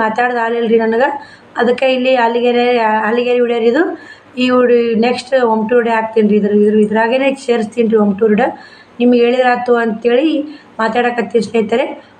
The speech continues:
ಬನ್ನಿ ಸ್ನೇಹಿತರೆ, ಹೋಮ್ ಟೂರ್ ವಿಡಿಯೋ ಮಾಡ್ಕೊಂಬಂದಿನಿ. ಹೆಂಗೆ ಬಂದೈತಿ ಹೆಂಗಿಲ್ಲ ಅಂತ ಅವ್ರ ಮನೆ ಹೆಂಗೈತೆ ಹೆಂಗಿಲ್ಲ ಅಂತ ನೋಡ್ಕೊಂಡು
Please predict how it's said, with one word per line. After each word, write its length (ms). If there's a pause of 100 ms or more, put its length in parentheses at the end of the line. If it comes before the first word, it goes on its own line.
(100)
ಬನ್ನಿ 220
ಸ್ನೇಹಿತರೆ, 400
ಹೋಮ್ 200
ಟೂರ್ 160
ವಿಡಿಯೋ 180
ಮಾಡ್ಕೊಂಬಂದಿನಿ. 760
ಹೆಂಗೆ 260
ಬಂದೈತಿ 320
ಹೆಂಗಿಲ್ಲ 360
ಅಂತ 180 (600)
ಅವ್ರ 260
ಮನೆ 220
ಹೆಂಗೈತೆ 480
ಹೆಂಗಿಲ್ಲ 320
ಅಂತ 220
ನೋಡ್ಕೊಂಡು 540